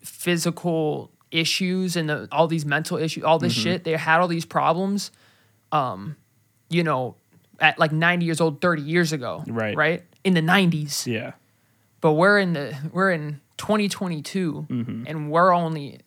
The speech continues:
Speaker 1: we just started our twenties.
Speaker 2: Yeah.
Speaker 1: So, like, realistically, we should live for a long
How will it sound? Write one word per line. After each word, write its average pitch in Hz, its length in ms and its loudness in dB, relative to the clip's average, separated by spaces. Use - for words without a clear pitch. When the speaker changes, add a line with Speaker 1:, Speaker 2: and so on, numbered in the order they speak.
Speaker 1:
we 185 160 2
just 165 320 2
started 156 220 4
our 139 120 0
twenties. 165 520 -6
Speaker 2:
Yeah. - 220 -10
Speaker 1:
So, - 140 2
like, 156 160 2
realistically, 156 960 0
we 156 260 0
should 165 400 2
live 139 360 0
for 127 160 -10
a 127 100 -12
long 151 720 0